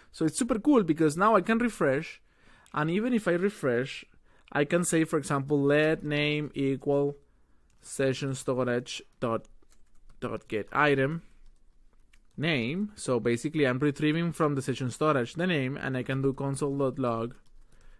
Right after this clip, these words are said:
name, and it remembers that it's Alex. So basically this little function here for getting and setting items, it's a way to save information even with refresh.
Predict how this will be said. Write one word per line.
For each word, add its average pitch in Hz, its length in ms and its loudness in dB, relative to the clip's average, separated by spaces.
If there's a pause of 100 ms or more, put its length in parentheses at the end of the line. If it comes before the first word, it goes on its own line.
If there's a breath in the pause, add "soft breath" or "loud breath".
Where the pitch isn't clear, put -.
(160)
name, 120 460 -4 (340 soft breath)
and 131 100 -4
it 127 100 2
remembers 127 680 0
that 110 160 -4
it's 101 180 -10
Alex. - 400 -4 (220 soft breath)
So - 120 -2
basically 240 440 4
this 214 280 0
little 240 280 2
function 240 480 2
here 254 480 0
for 165 260 0
getting 185 400 4
and 185 140 4
setting 185 320 4
items, 233 480 2 (760 soft breath)
it's 143 380 2 (580)
a 156 80 2
way 156 320 6
to 151 160 -6
save 151 300 2
information 139 720 -4 (160)
even 175 480 0
with 151 320 4
refresh. - 840 -6